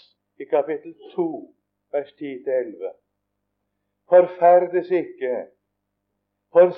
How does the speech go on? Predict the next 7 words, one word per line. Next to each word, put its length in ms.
se, 220
jeg 460
forkynner 580
eder 380
en 100
stor 560
glede, 600